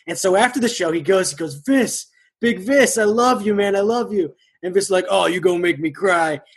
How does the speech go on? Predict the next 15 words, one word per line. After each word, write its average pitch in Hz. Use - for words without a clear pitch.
And, 185
and 185
my 180
buddy 202
Lou's 208
like, 170
"Can 214
I 190
have 180
a 175
hug?" 123
And 180
Viscera 269
hugs 226
him 110